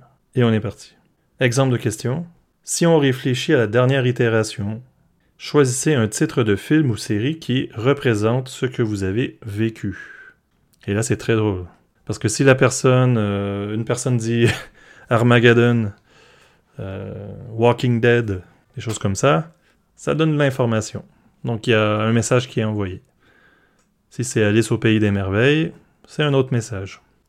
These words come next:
Si c'est Toy Story, il y a quelque chose à creuser. Donc, on va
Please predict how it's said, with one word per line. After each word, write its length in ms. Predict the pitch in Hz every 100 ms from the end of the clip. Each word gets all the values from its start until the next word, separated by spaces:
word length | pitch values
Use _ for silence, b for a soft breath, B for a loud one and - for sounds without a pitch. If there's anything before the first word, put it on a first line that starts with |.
| _
Si 180 | - 123
c'est 160 | 117
Toy 300 | 107 127 117 107 -
Story, 640 | - - 98 101 113 165 170 _ _ _
il 80 | 92
y 40 |
a 40 | 95
quelque 200 | 101 -
chose 200 | 123 123
à 60 |
creuser. 420 | 123 131 110 107 B B B B
Donc, 180 | 123 120
on 80 | 113
va 640 | 117 117 113 110 110 -